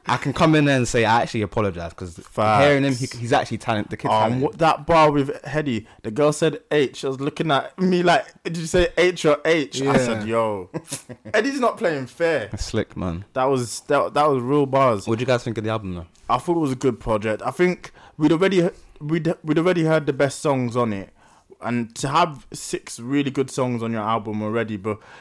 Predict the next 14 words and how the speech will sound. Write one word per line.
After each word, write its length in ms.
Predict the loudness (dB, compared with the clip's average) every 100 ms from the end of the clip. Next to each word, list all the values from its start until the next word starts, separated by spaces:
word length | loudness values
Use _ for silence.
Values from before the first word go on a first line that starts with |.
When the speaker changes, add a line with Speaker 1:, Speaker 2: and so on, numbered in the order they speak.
| -8
Speaker 2:
the 80 | -4
singles 600 | 0 2 4 2 0 -4
were 200 | -4 -4
fantastic. 640 | -2 -6 -4 -6 -6 -10 -10 -16 -14
I 60 | -8
think 480 | 0 0 -2 -10 -18 -20 -20 -20 _ _ _ -20 -20 -20 -12
some 280 | -2 0
of 40 | 2
the 60 | 2
other 160 | 2
stuff 280 | 0 -2 -2 0
felt 200 | 0 2
like 300 | 0 0 -4
filler. 360 | 0 0 0